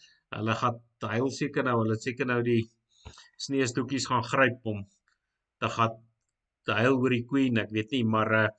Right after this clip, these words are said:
kom ons kyk so, kyk, die manne is mos nou altyd oor bakkies en, eh, stry oor bakkies en ek het eers toe ek hierdie ding in die begin gekyk het, tot ek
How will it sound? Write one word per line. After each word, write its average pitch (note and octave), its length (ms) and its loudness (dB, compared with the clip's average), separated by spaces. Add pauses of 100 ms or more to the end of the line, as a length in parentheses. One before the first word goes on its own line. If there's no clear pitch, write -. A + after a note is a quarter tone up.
(580)
kom E3 220 0
ons F3 180 4
kyk E3+ 260 8
so, F3 220 6 (1040)
kyk, F3 240 4 (1800)
die C3 80 -2
manne C3 240 6
is F3 100 2
mos F3 140 0
nou E3 80 4
altyd D3+ 420 0
oor D3+ 140 4
bakkies A#2 540 2 (580)
en, A#2 160 2
eh, A2+ 220 2 (1120)
stry - 380 4 (100)
oor C#3+ 160 2
bakkies A#2+ 500 0
en A#2 140 0
ek A#2 140 -4
het C#3+ 180 -10
eers E3+ 160 0
toe E3 140 2
ek C#3 100 -8
hierdie C#3 240 -4
ding D3 160 4 (480)
in A#2+ 80 -10
die B2 100 -4
begin C3 500 0 (140)
gekyk C#3 340 0
het, B2+ 140 0
tot C3 220 0
ek - 100 -4